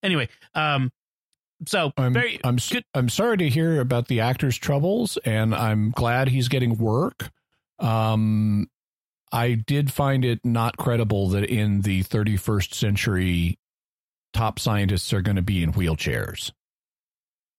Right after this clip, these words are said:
Speaker 2: You know, I mean, we would have the ability to do all kinds of things to make people ambulatory way before then.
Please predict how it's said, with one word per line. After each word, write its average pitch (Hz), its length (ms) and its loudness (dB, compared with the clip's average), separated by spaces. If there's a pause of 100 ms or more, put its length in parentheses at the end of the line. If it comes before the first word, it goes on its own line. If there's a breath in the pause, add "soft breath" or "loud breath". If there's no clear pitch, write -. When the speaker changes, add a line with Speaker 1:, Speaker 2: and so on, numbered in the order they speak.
(120)
Speaker 2:
You 92 120 0
know, 80 200 0
I - 100 0
mean, 98 260 2 (360 loud breath)
we 117 240 2
would 113 180 2
have 104 260 2
the 107 120 0
ability 104 560 0
to 92 460 0 (1080 loud breath)
do 107 280 2
all 107 260 0
kinds 110 380 0
of 85 80 0
things 71 480 -2 (140)
to 92 380 0
make 95 280 -2
people 87 320 0
ambulatory 82 920 0 (360)
way 101 340 0
before 82 400 0
then. 67 380 -2